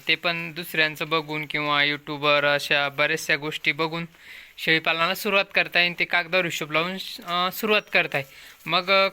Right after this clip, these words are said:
खरोखरच कागदावर हिशोब लावून जर तुम्ही शेळीपालन करत असाल,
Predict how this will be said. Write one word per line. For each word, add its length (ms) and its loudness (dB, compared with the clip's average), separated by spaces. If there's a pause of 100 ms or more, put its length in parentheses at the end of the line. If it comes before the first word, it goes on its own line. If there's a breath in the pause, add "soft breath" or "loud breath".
खरोखरच 500 0
कागदावर 420 0
हिशोब 300 -4
लावून 540 -2
जर 120 0
तुम्ही 300 -4
शेळीपालन 500 0
करत 260 0
असाल, 300 0